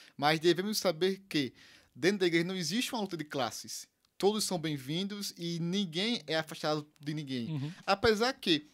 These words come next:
Speaker 1: os ricos, eles já gozam de, dos bens materiais, né? E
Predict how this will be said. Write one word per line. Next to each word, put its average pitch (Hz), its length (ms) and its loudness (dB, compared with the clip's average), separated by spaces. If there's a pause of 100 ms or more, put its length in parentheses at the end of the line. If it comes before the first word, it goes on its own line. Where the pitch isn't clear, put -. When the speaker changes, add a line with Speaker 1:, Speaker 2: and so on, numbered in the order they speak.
(100)
Speaker 1:
os 190 220 -4
ricos, 202 520 -2
eles 190 220 -2
já 220 140 0
gozam 202 440 0
de, 160 100 -10
dos 151 280 -8
bens 147 240 -2
materiais, 139 760 -2 (180)
né? 147 140 -4
E 226 180 0